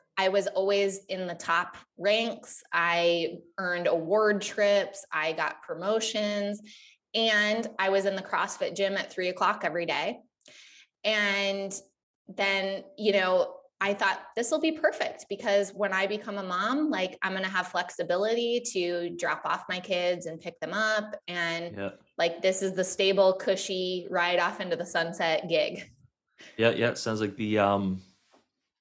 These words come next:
Speaker 2: yeah, I mean, it sounds like you had it made from the outside.
Speaker 1: Yeah.
Speaker 2: Yeah. So what, when did that paradigm or that reality or that life start breaking down? Where were the holes, the cracks?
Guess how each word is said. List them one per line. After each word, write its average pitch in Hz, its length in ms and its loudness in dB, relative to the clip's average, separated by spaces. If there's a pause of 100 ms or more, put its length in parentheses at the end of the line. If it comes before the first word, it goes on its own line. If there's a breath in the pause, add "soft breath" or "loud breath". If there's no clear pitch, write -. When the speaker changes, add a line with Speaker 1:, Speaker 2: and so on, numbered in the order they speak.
(880)
Speaker 2:
yeah, 131 160 6
I - 40 0
mean, 110 100 2
it 104 60 0
sounds 107 220 0
like 107 80 -2
you 107 60 -4
had 104 120 -2
it 92 60 -6
made 98 280 -2 (280)
from 131 160 4
the 117 100 6
outside. 90 260 0 (960)
Speaker 1:
Yeah. 175 140 -2 (640)
Speaker 2:
Yeah. 98 180 2 (380 soft breath)
So - 160 6
what, 135 240 8
when 131 140 6
did 135 120 4
that 120 440 6
paradigm 107 420 4
or 101 80 0
that 104 320 0 (300)
reality 101 560 2
or 98 100 4
that 101 200 0
life 98 200 0
start 95 420 -4
breaking 95 360 -2
down? 95 280 0
Where 98 120 2
were 98 100 0
the 95 100 -2
holes, 95 380 -2
the - 80 -8
cracks? - 460 -6